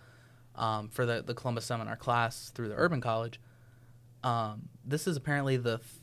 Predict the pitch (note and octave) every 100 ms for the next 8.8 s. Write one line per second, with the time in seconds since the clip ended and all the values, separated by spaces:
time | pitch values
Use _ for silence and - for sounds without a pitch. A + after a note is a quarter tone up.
0 | - - - - C3 E3+ C#3 B2+ - A#2+
1 | A#2+ C3 E3+ B2 A2+ - A2+ A2+ A2 -
2 | - - C3 B2 B2 B2+ C#3 C3 C3 -
3 | C3+ B2 A2 A#2 A#2+ A#2+ C3+ - C#3 C3
4 | D#3 D#3+ D#3+ D#3+ E3+ F3 - - - -
5 | - - B2 A#2+ A#2+ - - A#2+ A#2+ A#2+
6 | A#2 - - B2+ A#2 B2 C3+ D3+ D#3+ D#3
7 | D#3 D3+ D3+ E3 F3 - B2+ B2+ C3 A#2+
8 | - - A#2 C#3+ F2+ F2+ -